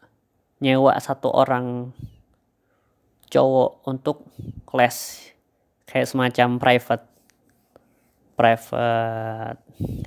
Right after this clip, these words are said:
apa sih? Private, apa sih bahasanya? <laughs> Kayak semacam les private gitu. Cowok. Nah,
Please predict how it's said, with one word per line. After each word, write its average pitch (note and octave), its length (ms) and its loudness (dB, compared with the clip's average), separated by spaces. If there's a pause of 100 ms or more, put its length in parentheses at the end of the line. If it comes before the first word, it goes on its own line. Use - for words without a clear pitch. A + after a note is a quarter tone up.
(1080)
apa B2 240 0
sih? - 160 -10 (320)
Private, B2 520 2 (1600)
apa B2+ 240 0
sih G3 240 -2
bahasanya? D#3+ 560 4 (400)
<laughs> - 580 -20
Kayak C3 160 0
semacam D3 640 0 (640)
les C3+ 180 4
private C#3 460 4
gitu. D#3 260 -10 (1500)
Cowok. A2+ 440 0
Nah, D3+ 120 -14